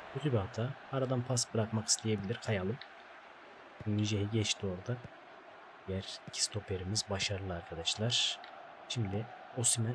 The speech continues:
Benzema'nın önüne doğru. Karim Benzema, Benzema, Benzema. <laughs> Yazdı golü Karim Benzema.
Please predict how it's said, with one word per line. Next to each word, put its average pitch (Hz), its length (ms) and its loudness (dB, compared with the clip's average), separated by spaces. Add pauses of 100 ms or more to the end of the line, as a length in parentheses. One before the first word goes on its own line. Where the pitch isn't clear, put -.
(160)
Benzema'nın 131 460 6
önüne 131 280 6
doğru. 117 300 6 (380)
Karim 135 260 4
Benzema, 143 400 6 (180)
Benzema, 160 600 6 (560)
Benzema. 185 1000 10 (800)
<laughs> - 840 -6
Yazdı 131 400 4
golü 139 640 6
Karim 117 340 4
Benzema. 104 540 2